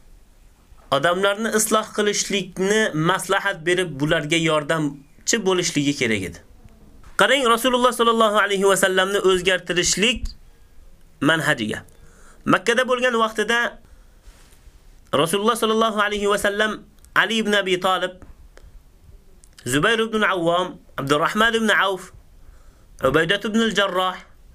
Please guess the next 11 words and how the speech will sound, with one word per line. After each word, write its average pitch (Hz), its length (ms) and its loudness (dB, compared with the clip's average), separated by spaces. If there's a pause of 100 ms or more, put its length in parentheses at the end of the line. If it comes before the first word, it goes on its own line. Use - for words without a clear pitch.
balki 190 300 0
Hamza 190 320 2
ibn 226 220 0
Abdul 208 340 0
Muttalib, 196 400 0
Umar 190 280 2
ibn 214 160 0
al-Xattobdek 185 640 0
kishilarga 175 440 2
aytmadi: 185 420 0 (880)
"Boringlar, 226 480 0